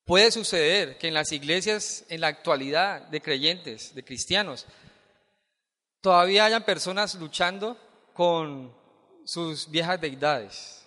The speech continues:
Y esta carta nos va a ayudar a afirmarnos en Cristo Jesús. Es una carta que nos va a ayudar a afirmarnos. También Pablo escribe para confortarlos en los sufrimientos de ellos. Después de que Pablo sale y predica ahí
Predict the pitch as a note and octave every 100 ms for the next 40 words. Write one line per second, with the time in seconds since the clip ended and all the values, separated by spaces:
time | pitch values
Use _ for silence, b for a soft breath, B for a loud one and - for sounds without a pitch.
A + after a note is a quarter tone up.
0 | _ _ _ _ _ _ _ C#3+ D3+ F#3
1 | - F3 E3+ G3 E3+ C3+ D3+ E3+ E3+ E3+
2 | E3+ E3 D3 D3 - C#3+ C3+ C#3+ D#3+ F3+
3 | G#3 - - C#3+ B2 - B2+ - B2+ A2
4 | A#2 - - _ C3+ C3 E3+ E3 E3 F3
5 | E3 C#3 C3 B2+ C#3 C#3+ D3 B2 C3+ E3
6 | C3+ _ _ _ _ - B B B B
7 | B G3 G#3 G#3+ A3+ G#3+ G#3+ G#3+ G#3 G3
8 | G3+ F#3+ F3+ G3 F3+ F3 D#3 - F#3+ F#3+
9 | G#3+ A3 - - F3+ E3+ E3+ D#3+ D#3+ D#3+
10 | E3+ F#3+ E3 D#3+ F#3+ D#3+ B2 - C#3+ C#3
11 | - G#3 A#3+ A3 - F#3 G3 G3+ G3 F3+
12 | F#3+ F#3 D#3+ D#3 D#3 F#3+ F3+ F#3